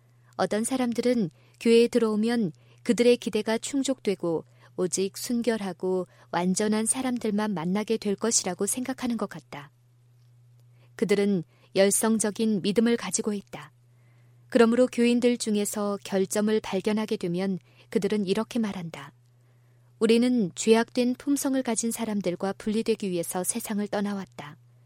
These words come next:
그런데 이곳에도 죄악이 있구나." 그리고 그들은 비유 가운데 나타난 종과 같이 이렇게 묻는다.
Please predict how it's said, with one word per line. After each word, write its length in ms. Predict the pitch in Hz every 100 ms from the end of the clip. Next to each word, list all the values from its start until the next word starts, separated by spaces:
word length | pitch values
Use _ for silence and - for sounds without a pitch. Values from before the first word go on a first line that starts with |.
| _ _ _
그런데 540 | - 190 180 185 180 - _ _ -
이곳에도 800 | 202 240 233 226 220 214 202 156
죄악이 480 | - 220 220 226 220
있구나." 500 | - 196 165 143 - _ _ _ _ _ _ _ _ _ _ _ _
그리고 300 | - 202 202
그들은 500 | 202 208 208 208 170 - - -
비유 240 | 226 226
가운데 440 | - 214 208 202 220
나타난 520 | 202 - 208 208 202
종과 360 | - 220 214 226
같이 500 | 190 - - 151 - _ -
이렇게 320 | 208 208 -
묻는다. 560 | 202 196 196 190 151